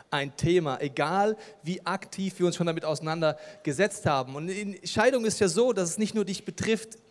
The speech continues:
selber auch in deinem Umfeld, die Zahlen sind nicht besonders rosig, was Beziehungen angeht. Und wenn ich neben den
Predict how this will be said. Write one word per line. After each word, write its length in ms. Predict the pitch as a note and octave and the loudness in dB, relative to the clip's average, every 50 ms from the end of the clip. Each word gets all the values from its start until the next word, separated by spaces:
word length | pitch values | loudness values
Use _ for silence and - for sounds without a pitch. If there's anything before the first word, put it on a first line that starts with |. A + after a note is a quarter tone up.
| _ _ | _ _
selber 460 | - - - F3+ G#3 A3+ A3+ A3 E3 | -4 2 4 4 6 6 4 4 2
auch 140 | F#3 E3 F3 | 2 0 0
in 60 | D#3+ | 0
deinem 160 | E3 D#3 D#3 - | -2 -2 -2 0
Umfeld, 500 | - F#3 G3+ A3 G3 - - G3+ G3+ G3 | 0 0 0 0 -4 -6 -4 -4 -4 -4
die 100 | F#3+ E3 | -6 -8
Zahlen 460 | - - - D#3 D#3 E3+ E3+ F3 E3+ C#3+ | -2 0 2 2 2 2 0 -2 -2 -2
sind 280 | D#3 E3 D#3+ - - | -2 -2 -2 -4 -6
nicht 380 | E3 E3+ G#3 C4+ - - - - | -4 -2 -2 -2 -2 -4 -4 -4
besonders 420 | A3+ F3+ F#3+ F#3 E3+ D#3+ C#3 B2 | -4 -2 -2 0 0 0 0 0
rosig, 560 | C3 B2+ C3+ D3 E3 E3 E3 G3 B3+ - - - - - - - - - | 2 2 2 4 2 2 2 2 0 0 -4 -18 -20 -20 -20 -20 -12 -4
was 200 | - D3+ C3+ - | -2 -2 -2 -2
Beziehungen 400 | - C#3 - - E3+ D#3+ E3 E3 | -6 -10 -6 -2 0 0 0 0
angeht. 440 | C#3+ D3+ D#3+ D#3+ E3 F#3+ B3 - - - - - - - - - - - | -2 -6 -6 -4 -4 -4 -6 -6 -10 -18 -20 -20 -20 -20 -20 -16 -6 -4
Und 120 | D#3 D#3 | -2 0
wenn 120 | F3 G3 G3 | 0 0 0
ich 200 | F#3+ - - F#3 | -2 -6 -6 -4
neben 260 | F3+ F3 F#3 F3+ D#3+ | -2 -2 -2 0 0
den 200 | D#3+ D#3 D#3 | -2 -2 -2